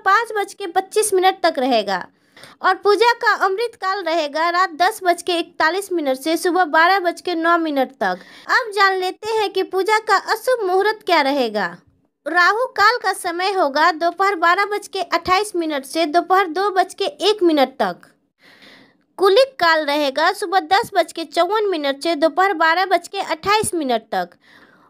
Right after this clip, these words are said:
और यमगंड काल रहेगा सुबह सात बज के सैंतालीस मिनट से सुबह नौ बज के इक्कीस मिनट।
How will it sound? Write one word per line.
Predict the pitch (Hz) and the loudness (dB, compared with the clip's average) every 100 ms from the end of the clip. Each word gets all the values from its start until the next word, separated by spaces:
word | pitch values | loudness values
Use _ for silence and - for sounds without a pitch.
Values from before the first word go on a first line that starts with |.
| _ - | _ -2
और | 339 359 | 0 0
यमगंड | 349 440 440 370 415 403 | -2 -4 -2 -2 -2 -2
काल | 349 330 311 | 0 0 0
रहेगा | 294 302 269 285 359 | -2 -2 -2 0 -2
सुबह | 427 392 370 381 | -2 -2 0 0
सात | - 403 453 427 | 2 2 2 -2
बज | 339 | -6
के | - 359 | -6 -8
सैंतालीस | 370 311 330 349 480 - | -4 -2 0 0 0 -2
मिनट | 339 285 254 | -4 0 -2
से | - 294 339 403 | -2 -2 0 0
सुबह | 403 349 381 | 0 2 0
नौ | 330 403 403 | 2 0 2
बज | 339 349 | 0 -2
के | - | -12
इक्कीस | - 311 349 - 427 359 | -10 -10 -8 -4 -2 -2
मिनट। | 311 233 190 | 0 0 -2